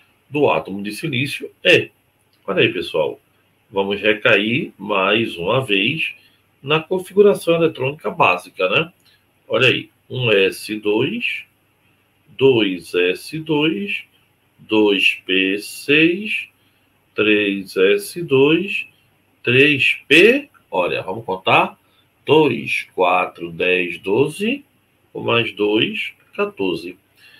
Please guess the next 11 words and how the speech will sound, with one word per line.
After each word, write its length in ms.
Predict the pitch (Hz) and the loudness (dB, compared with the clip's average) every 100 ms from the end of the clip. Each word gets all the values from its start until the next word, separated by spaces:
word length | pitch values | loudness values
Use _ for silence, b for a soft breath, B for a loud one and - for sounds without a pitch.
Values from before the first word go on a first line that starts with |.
| b _ | b _
Pessoal, 400 | 110 107 147 107 | -6 2 4 6
lembrem-se, 640 | 101 110 98 82 82 - - | 6 4 2 -4 -8 -12 -4
tá? 400 | 117 143 208 233 _ _ _ _ _ _ | 2 2 2 -2 _ _ _ _ _ _
Toda 400 | 101 120 156 185 | 2 4 4 4
vez 520 | 120 104 85 80 - - | 4 0 0 -4 -6 -2
que 80 | 98 | 0
a 120 | 98 | 0
gente 360 | - 104 104 | 0 -4 -6
se 160 | - 107 | -8 -4
refere 680 | 113 127 - 92 80 - - _ _ _ _ _ _ - | -2 -2 -2 0 0 -2 -14 _ _ _ _ _ _ -4
à 300 | 85 78 | -2 -2